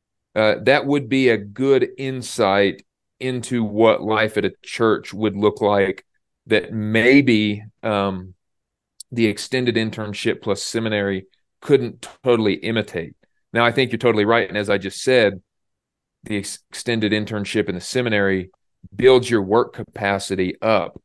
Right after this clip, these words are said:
over time in a way that cannot be imitated by the concentrated summer internship.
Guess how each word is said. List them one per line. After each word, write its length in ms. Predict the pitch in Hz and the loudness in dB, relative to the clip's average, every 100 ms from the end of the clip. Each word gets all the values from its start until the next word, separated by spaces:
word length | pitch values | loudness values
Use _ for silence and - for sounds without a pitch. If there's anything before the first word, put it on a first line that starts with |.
| - | 0
over 260 | 120 110 | 2 2
time 800 | 104 - - 117 107 101 98 92 92 _ _ _ _ _ _ _ - | -4 -8 -6 -4 -2 -4 -6 -8 -14 _ _ _ _ _ _ _ -6
in 140 | 113 | -2
a 60 | 98 | -2
way 500 | 95 107 104 104 98 | 4 6 6 4 0
that 240 | 101 - _ _ _ | -2 -6 _ _ _
cannot 580 | - 127 117 120 107 104 | -12 -10 -6 -4 -2 0
be 160 | 104 | -2
imitated 560 | 101 98 104 101 92 92 | -2 -4 -2 0 -2 -2
by 220 | 95 92 | -2 -2
the 180 | 90 90 | -4 -10
concentrated 760 | - 107 101 92 98 95 87 | -8 -6 -6 -10 -8 -6 -8
summer 420 | - 127 123 101 | -8 -4 -2 -4
internship. 640 | 92 90 92 87 - 95 90 | -6 -8 -10 -10 -10 -8 -8